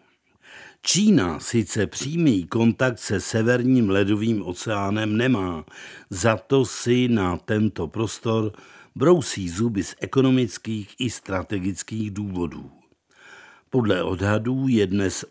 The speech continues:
v Arktidě možná až čtvrtina světových zásob ropy a zemního plynu.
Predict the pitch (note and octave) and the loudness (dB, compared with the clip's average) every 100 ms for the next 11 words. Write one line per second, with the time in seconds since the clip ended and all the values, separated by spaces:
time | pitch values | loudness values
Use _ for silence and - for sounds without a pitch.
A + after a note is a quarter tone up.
0 | - G#2+ A2+ G#2+ - B2 A2+ B2 A#2+ A2 | -8 0 0 0 -4 -4 0 2 2 0
1 | - - - A2+ G#2 F#2+ A2+ A2+ G#2+ G2+ | -4 -20 -6 0 0 2 2 2 0 -4
2 | - - - - B2 C3+ - A#2+ G2 - | -8 -6 -6 -2 0 0 2 0 0 -2
3 | A2+ A#2 A#2+ A#2+ G2 E2+ G#2+ A2 G2+ - | 0 0 2 0 -2 0 0 0 -2 -4
4 | A2+ F2 - - - - G#2+ A2+ - C3+ | -4 -6 -18 -20 -12 -2 2 2 0 -4
5 | F#2 E2+ F2 E2+ F2+ E2+ E2+ A2 G#2 E2 | -4 -4 -2 -2 -2 -2 -2 0 0 0
6 | C2+ | -6